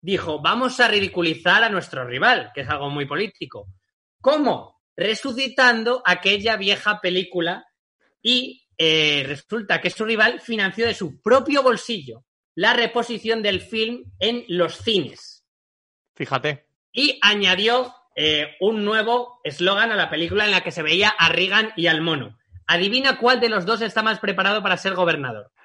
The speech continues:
Speaker 2: Joder, la verdad es que a nivel, <laughs> a nivel propaganda está muy guay.
Speaker 1: A nivel propaganda es una locura.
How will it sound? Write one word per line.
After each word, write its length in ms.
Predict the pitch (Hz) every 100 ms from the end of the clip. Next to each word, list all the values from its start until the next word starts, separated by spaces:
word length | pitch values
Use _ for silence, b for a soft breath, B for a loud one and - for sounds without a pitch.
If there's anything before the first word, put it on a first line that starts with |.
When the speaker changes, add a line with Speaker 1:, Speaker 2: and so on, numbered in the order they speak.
| _ -
Speaker 2:
Joder, 240 | 143 135
la 120 | 131
verdad 160 | 131 143
es 60 |
que 140 | 190 185
a 120 | 156
nivel, 220 | 143 143 -
<laughs> 560 | 523 - - - 139
a 80 | 143
nivel 220 | 139 160
propaganda 600 | 180 202 185 170 190 202
está 240 | 185 - 160
muy 300 | 156 143 123
guay. 280 | 95 - -
Speaker 1:
A 100 | 175
nivel 240 | 190 226
propaganda 540 | 277 277 254 262 269 269
es 120 | 254
una 220 | 269 294
locura. 680 | 247 170 131 160 143 143